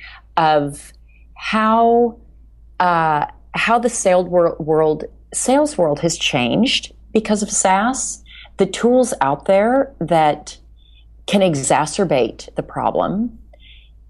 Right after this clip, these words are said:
And I think so largely it's an education issue internally to get people on the same page around what best practices are,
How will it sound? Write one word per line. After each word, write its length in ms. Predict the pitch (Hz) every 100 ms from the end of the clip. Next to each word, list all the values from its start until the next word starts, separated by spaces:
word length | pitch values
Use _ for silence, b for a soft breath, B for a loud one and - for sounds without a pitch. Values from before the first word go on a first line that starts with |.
| - - 226
And 160 | 240 240
I 60 | 233
think 200 | 277 220
so 220 | - 214
largely 600 | 180 190 233 226 202 170
it's 160 | 165
an 140 | 165 -
education 840 | 165 165 - 170 170 - 160 147
issue 320 | 156 - 165 -
internally 960 | 151 147 - 165 170 151 - - - - B B B - -
to 100 | 175
get 280 | 151 - -
people 280 | 180 180 151
on 180 | 143
the 60 | 139
same 320 | - 160 143
page 540 | - 165 170 165 151 -
around 400 | 143 143 139 139
what 240 | 147 - 143
best 240 | 139 -
practices 600 | 156 151 151 170 156 -
are, 460 | 120 117 98 120